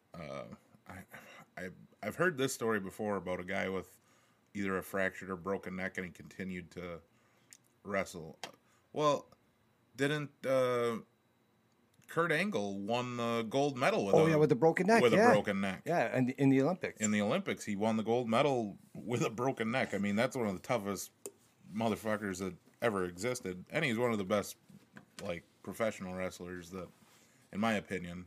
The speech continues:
Speaker 1: he's gotta be in the top five 'cause
Speaker 2: Well, yeah, I mean, especially from him coming right after, 'cause he won in Atlanta, if I was correct, uh, when the Olympics were in Atlanta.
Speaker 1: Yeah,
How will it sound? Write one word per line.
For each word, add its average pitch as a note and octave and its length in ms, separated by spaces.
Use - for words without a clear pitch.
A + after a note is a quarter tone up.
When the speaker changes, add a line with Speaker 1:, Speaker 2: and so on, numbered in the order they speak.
Speaker 1:
he's A2 120
gotta G2+ 180
be F#2+ 100
in F#2 60
the F#2 60
top F2+ 300
five F2+ 320
'cause F2+ 340
Speaker 2:
Well, C3+ 120
yeah, A#2+ 180
I A2+ 100
mean, A2 280
especially C3 360
from A#2+ 200
him A#2 240
coming A#2 480
right G#2+ 180
after, A2+ 260
'cause G2+ 200
he G2 100
won A2 240
in G#2 220
Atlanta, G#2 720
if F#2 100
I F2+ 80
was F#2 140
correct, - 280
uh, G2 180
when G#2+ 140
the G2+ 160
Olympics G2 380
were G2+ 100
in G2 120
Atlanta. F#2+ 480
Speaker 1:
Yeah, G2 220